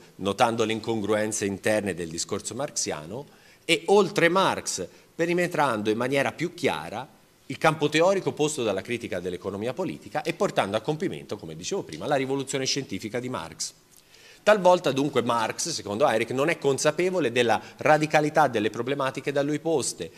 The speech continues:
e dalla conseguente apertura di un campo teorico che rompe con quello dei classici. I classici non possono vedere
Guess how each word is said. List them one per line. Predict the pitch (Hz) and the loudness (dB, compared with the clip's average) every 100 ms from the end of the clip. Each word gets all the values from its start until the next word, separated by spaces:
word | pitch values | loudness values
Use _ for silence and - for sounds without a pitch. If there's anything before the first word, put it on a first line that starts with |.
| - | -12
e | - | 0
dalla | 123 131 | 4 4
conseguente | 135 139 147 165 143 - | 4 0 2 2 2 0
apertura | 95 117 120 131 143 104 | 2 2 2 2 4 4
di | 104 | 2
un | |
campo | 104 139 143 | 0 0 0
teorico | 165 151 92 104 123 170 | -2 0 0 -2 -4 -4
che | - 175 | 0 0
rompe | 131 117 120 117 | 2 2 2 -2
con | 151 110 | -4 -4
quello | 107 101 | -2 0
dei | 110 | 0
classici. | 110 101 64 - 78 - 85 - - - - | -2 -4 -6 -8 -8 -8 -12 -18 -20 -20 -10
I | - | 0
classici | 185 214 151 - | 2 2 0 -2
non | 139 127 | -2 0
possono | 180 196 - 147 131 | 4 4 4 2 2
vedere | 120 131 156 90 80 | 2 2 2 0 -4